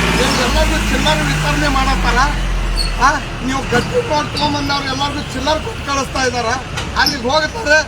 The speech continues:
ಫೈಲ್ ತಗೋತಾರೆ, ಫೈಲ್ ಕೈಯಲ್ಲೇ ಇರ್ತೈತಿ, ಅದನ್ನ ತೆಗೆದು ಕೂಡ ನೋಡಲ್ಲ. ಆದ್ರೆ ನಾವೇನನ್ನೋದು, ವ್ಯವಸ್ಥಿತವಾಗಿ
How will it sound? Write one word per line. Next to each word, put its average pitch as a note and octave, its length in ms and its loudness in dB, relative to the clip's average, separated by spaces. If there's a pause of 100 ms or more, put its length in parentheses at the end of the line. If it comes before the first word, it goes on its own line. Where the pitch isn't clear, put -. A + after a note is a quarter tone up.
(260)
ಫೈಲ್ C#4 240 0
ತಗೋತಾರೆ, C#4 840 -4
ಫೈಲ್ D4 340 0
ಕೈಯಲ್ಲೇ C#4+ 380 2
ಇರ್ತೈತಿ, C4 760 -4
ಅದನ್ನ C4+ 200 0
ತೆಗೆದು D#4 380 -2
ಕೂಡ D4+ 240 0
ನೋಡಲ್ಲ. C#4 480 0 (720)
ಆದ್ರೆ B3+ 260 0
ನಾವೇನನ್ನೋದು, A#3+ 1200 -2 (120)
ವ್ಯವಸ್ಥಿತವಾಗಿ C4 1000 0